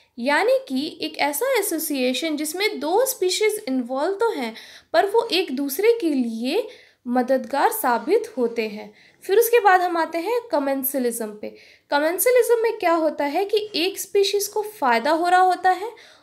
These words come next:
और दूसरी को फ़ायदा ना होकर के नुकसान भी नहीं हो रहा होता। फिर उसके बाद हम आते हैं पैरासिटिज्म पे। पैरासिटिज्म में क्या होता है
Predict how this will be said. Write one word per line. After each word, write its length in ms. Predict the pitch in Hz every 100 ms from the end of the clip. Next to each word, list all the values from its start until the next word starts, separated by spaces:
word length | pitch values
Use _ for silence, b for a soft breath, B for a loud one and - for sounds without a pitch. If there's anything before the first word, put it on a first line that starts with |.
| B
और 400 | - 330 269 381 B B -
दूसरी 380 | 254 330 440 466
को 440 | 466 381 466 - B B -
फ़ायदा 360 | 285 294 349 539
ना 120 | 508
होकर 360 | 359 294 277
के 180 | 262 -
नुकसान 600 | 381 277 - - 262 254
भी 160 | 262 508
नहीं 460 | 349 262 262 277
हो 160 | 254 240
रहा 260 | 233 226 233
होता। 540 | 226 214 214 208 - _ b b b b
फिर 140 | - 453
उसके 260 | 466 453
बाद 240 | 427 349 370
हम 120 | 349
आते 200 | 330 330
हैं 160 | 339 494
पैरासिटिज्म 1000 | - - 294 294 294 285 240 226 226 220
पे। 160 | 226 220 - b b b b
पैरासिटिज्म 720 | 311 359 480 480 453 403 415
में 220 | 403 403
क्या 140 | 392 359
होता 320 | 370 359 359
है 360 | 349 392 554